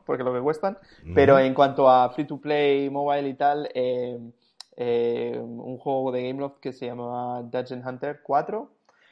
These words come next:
Speaker 1: que me gustó mucho, era un poco copia de Diablo. Eh, pero, pero bueno, yo creo que tenía un sistema muy interesante que te daba como mucho, mucho hard currency gratis al principio,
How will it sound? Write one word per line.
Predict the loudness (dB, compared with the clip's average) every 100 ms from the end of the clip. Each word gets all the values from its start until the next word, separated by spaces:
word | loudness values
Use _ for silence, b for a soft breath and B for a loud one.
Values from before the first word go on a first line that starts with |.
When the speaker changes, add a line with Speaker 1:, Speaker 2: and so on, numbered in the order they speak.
| b b
Speaker 1:
que | 2 2 2 2 0 -2
me | -4
gustó | -6 -8 -6 -6
mucho, | -6 -8 -4 -2 -2 -4
era | -4 -2 -4
un | -8 -8
poco | -6 -4 -4 -4 -8
copia | -12 -10 -6 -4 -4
de | -4
Diablo. | -4 -6 -6 -8 -12 b b b b -2
Eh, | 2 4 4 0 -6 -12 -6
pero, | -2 -2 -2 -2 -2 -4 -8 -6
pero | -4
bueno, | -2 -2
yo | -2
creo | -4
que | -4
tenía | -6 -8
un |
sistema | -10 -12 -8 -6
muy | -6 -8
interesante | -6 -8 -6 -8 -6 -8
que | -4 -2 -2 -4
te | -4
daba | -2 -2 -4
como | -6 -8
mucho, | -10 -10 -10 -10 -6 -2 0 -2 -4
mucho | -10 -10 -6 -4 -2 -4 -4
hard | -4 -4
currency | -4 -6 -6 -6
gratis | -2 -2 -4 -8 -8
al | -12
principio, | -10 -10 -10 -8 -8 -10